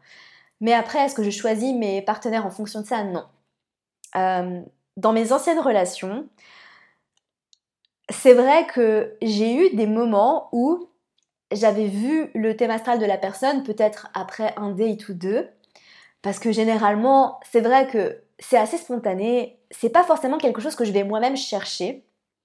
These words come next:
mais en tout cas, quand je dis que je suis astrologue, bah, les personnes que j'ai en face de moi, très souvent, elles ont envie de me dire « Ah, bah, qu'est-ce que tu pourrais me dire sur mon thème astral ? »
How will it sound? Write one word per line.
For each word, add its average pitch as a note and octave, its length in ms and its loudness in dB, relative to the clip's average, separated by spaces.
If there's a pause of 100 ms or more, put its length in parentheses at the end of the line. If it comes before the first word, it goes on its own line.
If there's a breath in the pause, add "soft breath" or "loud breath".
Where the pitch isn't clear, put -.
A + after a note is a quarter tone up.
(600)
mais G#3+ 100 -2
en G#3 120 -2
tout G3+ 140 -14
cas, A#3+ 260 0 (400 loud breath)
quand G#3+ 120 0
je G#3+ 60 0
dis A#3 140 0
que B3+ 60 2
je A3+ 60 0
suis - 160 0
astrologue, G#3 720 2
bah, F3+ 300 -4
les F#3 140 -6
personnes C4+ 300 -6
que A#3+ 120 -2
j'ai G3 80 -6
en F3+ 80 -6
face F3 160 -4
de F3 80 -2
moi, G3 320 -2
très A#3+ 240 -6
souvent, A3 480 -2
elles F3+ 280 -2
ont F3+ 200 -8
envie G3+ 220 -2
de G3+ 80 -6
me F3+ 140 -6
dire « G#3 240 -2
Ah, C#4+ 160 -2
bah, F3 320 -4 (120)
qu'est-ce F#3+ 160 -10
que G#3 80 -8
tu G3 180 -12
pourrais G3 480 -4
me F#3+ 100 -6
dire G3 200 -2
sur - 160 -12
mon F#3 160 -10
thème G#3 160 -4
astral ? » F3+ 340 -6